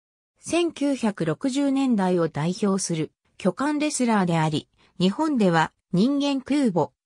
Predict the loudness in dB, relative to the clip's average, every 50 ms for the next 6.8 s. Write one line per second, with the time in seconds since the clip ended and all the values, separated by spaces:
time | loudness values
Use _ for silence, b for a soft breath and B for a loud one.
0 | _ -2 0 0 0 0 -2 -4 -6 -4 -4 -2 -2 -2 0 0 0 0 2 2
1 | 2 4 4 4 4 4 2 2 2 2 2 2 2 2 2 2 2 0 0 0
2 | 0 -2 -4 -4 -8 -8 -10 _ _ _ _ _ _ _ _ _ _ _ _ _
3 | -6 -2 0 2 2 2 0 0 0 0 0 0 -2 -2 0 0 0 0 0 0
4 | 0 0 0 -2 -2 _ _ _ _ _ -2 2 2 2 2 2 0 -2 0 0
5 | 0 2 2 2 0 0 0 0 0 0 2 0 0 -2 -2 -4 -2 0 0 2
6 | 2 2 0 0 0 0 -2 0 0 -2 -2 0 0 -2 -2